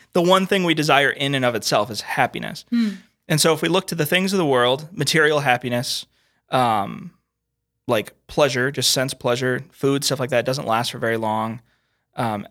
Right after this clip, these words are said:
Speaker 1: if I have too much of it, I can get sick of it,
Speaker 2: Mm-hmm.
Speaker 1: right? So, like, when we moved back here from Orlando, all I wanted was Bagel Boy. Uh,
Speaker 2: Don't tell me you're sick of Bagel Boy.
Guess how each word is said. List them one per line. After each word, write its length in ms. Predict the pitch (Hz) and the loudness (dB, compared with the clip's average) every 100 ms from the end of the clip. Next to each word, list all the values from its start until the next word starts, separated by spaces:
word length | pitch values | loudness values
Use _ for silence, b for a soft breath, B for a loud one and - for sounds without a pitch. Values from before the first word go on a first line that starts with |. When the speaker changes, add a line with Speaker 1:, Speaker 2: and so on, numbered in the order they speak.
| - | -6
Speaker 1:
if 140 | 135 | -2
I 60 | 135 | 0
have 160 | 143 143 | 0 -2
too 140 | 151 | -2
much 200 | 123 113 | -2 -2
of 60 | 139 | -2
it, 80 | 123 | -2
I 60 | |
can 100 | 113 | -2
get 120 | 120 - | -6 -4
sick 240 | - 107 | -4 -4
of 80 | 107 | -4
it, 160 | 110 - _ - | -6 -8 _ -4
Speaker 2:
Mm-hmm. 300 | 226 208 226 | -2 0 2
Speaker 1:
right? 180 | 117 113 | 0 0
So, 120 | 131 | 0
like, 160 | 117 131 | 0 0
when 100 | 139 | -2
we 80 | 135 | 0
moved 240 | 131 127 | 0 0
back 260 | 127 120 - | 2 2 2
here 220 | 135 127 | -2 -2
from 300 | 127 113 - | -2 -6 -4
Orlando, 640 | - 117 113 110 107 110 - b b b | -2 0 0 0 -2 -2 -6 b b b
all 140 | - 135 | 0 2
I 60 | |
wanted 260 | 131 127 120 | 2 0 0
was 120 | 117 | -4
Bagel 280 | 107 139 139 | 0 2 2
Boy. 300 | 135 139 143 _ _ _ _ _ _ _ _ - | 2 0 -2 _ _ _ _ _ _ _ _ -6
Uh, 400 | 107 107 110 - | -2 -2 -2 -4
Speaker 2:
Don't 220 | - 262 | -2 -2
tell 100 | 294 | 0
me 80 | 269 | -2
you're 80 | 208 | -2
sick 240 | - 208 | -4 -6
of 120 | 202 | -8
Bagel 260 | 190 180 190 | -6 -8 -8
Boy. 260 | 180 - | -12 -16